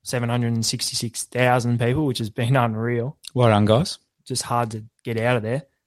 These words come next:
Speaker 1: Uh, two votes have gone for Josh Giddey
Speaker 2: Yes.
Speaker 1: at thirty-one, ten and nine today. Um, so, yeah, he's on fire. It's his highest points, I reckon it would be. Yeah.
Speaker 2: He'd be right up
Speaker 1: Have
Speaker 2: there.
Speaker 1: to, yeah.
Speaker 2: If not.
Speaker 1: And three votes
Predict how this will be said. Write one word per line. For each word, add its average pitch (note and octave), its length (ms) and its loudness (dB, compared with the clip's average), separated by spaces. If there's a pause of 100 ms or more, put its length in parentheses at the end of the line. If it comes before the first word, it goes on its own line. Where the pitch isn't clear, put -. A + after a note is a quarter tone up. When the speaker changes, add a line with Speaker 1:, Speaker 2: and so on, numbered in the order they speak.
(320)
Speaker 1:
Uh, A#2+ 400 0
two E3 160 2
votes E3 300 4
have C#3+ 100 -6
gone C#3 280 2
for C3 500 0 (340)
Josh C#3 500 0
Giddey C#3+ 480 0 (440)
Speaker 2:
Yes. G#2+ 420 0
Speaker 1:
at A2+ 180 -4
thirty-one, B2 540 2
ten A#2+ 240 -2
and A#2 140 -2
nine B2 240 -2
today. C3 380 0 (500)
Um, A#2 480 -2
so, A2+ 180 -4
yeah, A#2 200 -2
he's B2 160 -2
on A2+ 140 0
fire. B2 280 6
It's C#3 100 0
his A2 100 -4
highest A#2 440 -2 (680)
points, B2+ 320 0
I C3+ 100 0
reckon C#3+ 440 2
it F#3+ 60 0
would F3+ 180 -4
be. F#3 100 -2
Yeah. C3+ 360 2 (160)
Speaker 2:
He'd A#2 100 -6
be A#2 100 4
right B2+ 220 6
up B2+ 100 2
Speaker 1:
Have A#2+ 100 -6
Speaker 2:
there. A2+ 80 0
Speaker 1:
to, C3+ 80 2
yeah. C#3 220 0
Speaker 2:
If A#2 80 -10
not. A#2+ 240 -6 (360)
Speaker 1:
And C3+ 340 0
three D3+ 220 4
votes C#3+ 440 2